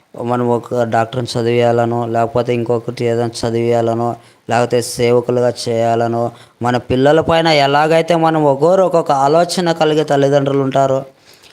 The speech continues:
అదే విధముగా దేవుడు కూడా మన ఎడల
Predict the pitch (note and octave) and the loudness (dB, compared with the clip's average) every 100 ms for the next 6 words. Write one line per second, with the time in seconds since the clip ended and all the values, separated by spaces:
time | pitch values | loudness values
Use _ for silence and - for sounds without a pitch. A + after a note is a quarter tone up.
0 | _ - G#2+ C3 D#3+ F#3+ F#3 G3 G3 G3 | _ -6 -2 2 2 2 2 0 2 0
1 | D#3+ C3+ D#3 F#3 G#3 G#3 G#3 F#3+ E3 D3+ | 0 2 2 4 4 4 4 2 2 2
2 | D3 D3 D3 | 2 2 2